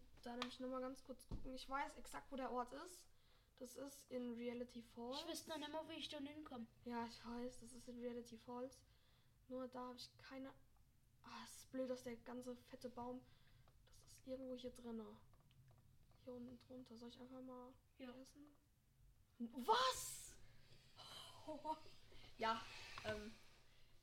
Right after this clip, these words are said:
Speaker 1: ich glaube, man merkt's, oder? Ich hab ein
Speaker 2: Hm.
Speaker 1: bisschen gespielt. Das, was ist?
Speaker 2: Das ist eine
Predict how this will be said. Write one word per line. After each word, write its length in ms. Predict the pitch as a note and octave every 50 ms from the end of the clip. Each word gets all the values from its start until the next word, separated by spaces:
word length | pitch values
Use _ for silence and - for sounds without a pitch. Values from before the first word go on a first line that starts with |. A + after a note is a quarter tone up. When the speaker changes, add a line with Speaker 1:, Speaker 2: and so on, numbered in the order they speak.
| - - -
Speaker 1:
ich 80 | - -
glaube, 220 | - B3 B3+ A#3+
man 140 | B3 A#3+ A3+
merkt's, 320 | A3 A3 A3 A3 - - A3+
oder? 260 | G#3+ A3+ A#3 B3 B3+ B3+ - - - - - - - -
Ich 100 | - -
hab 80 | -
ein 60 | C4 A#3+
Speaker 2:
Hm. 60 | A#3 G#3+
Speaker 1:
bisschen 240 | G#3 G#3+ A#3 A#3
gespielt. 560 | A3+ A3+ - - - - - A#3 A3 A3+ A#3+ A#3+ - - - - - - - - - - - - - - - - - - - - - - - - - - - - - - - - - - - - - - - - - - - - - - - - - - - - - - -
Das, 400 | - C4 C#4+ - - - - - - - - - - - -
was 180 | - - - -
ist? 120 | - - - - - - - - - - - - - - - - - - - - - - - - - - - - - - - - - - - - - - - -
Speaker 2:
Das 180 | - F4 D4 -
ist 140 | E4+ - F4
eine 100 | E4+